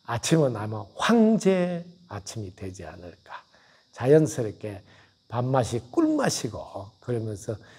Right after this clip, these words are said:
시작이 끝인 지구에서 하루가 이렇게 감격해서 시작하시고,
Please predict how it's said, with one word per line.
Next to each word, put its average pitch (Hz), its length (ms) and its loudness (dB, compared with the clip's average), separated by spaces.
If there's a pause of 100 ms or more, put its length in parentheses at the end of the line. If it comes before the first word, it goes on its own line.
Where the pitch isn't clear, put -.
(380)
시작이 170 840 0
끝인 190 520 0
지구에서 110 800 -4 (200)
하루가 131 480 0
이렇게 120 640 0 (380)
감격해서 139 800 2
시작하시고, 123 1040 -8